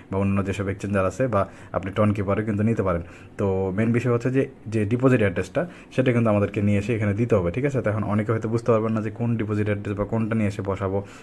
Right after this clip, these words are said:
তো যাই হোক, বিস্তারিত আমি সব কিছু দেখাচ্ছি। তো ফার্স্টে যদি আমি একটু বলি যে যাদের Binance নাই বা অন্যান্য,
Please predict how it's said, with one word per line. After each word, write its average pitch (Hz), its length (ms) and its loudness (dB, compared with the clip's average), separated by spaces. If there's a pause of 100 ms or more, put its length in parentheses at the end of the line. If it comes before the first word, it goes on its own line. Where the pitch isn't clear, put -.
তো 107 80 0
যাই 110 120 8
হোক, 104 80 4
বিস্তারিত 107 360 -2
আমি 107 100 0
সব 104 200 -2
কিছু 104 160 -4
দেখাচ্ছি। 95 420 0
তো 101 200 2 (340)
ফার্স্টে 131 260 2
যদি 127 140 6
আমি 120 140 4
একটু 110 180 -2
বলি 104 260 2 (320)
যে 104 80 -4
যাদের 101 240 4
Binance 107 480 2
নাই 101 180 2
বা 98 160 2
অন্যান্য, 101 420 2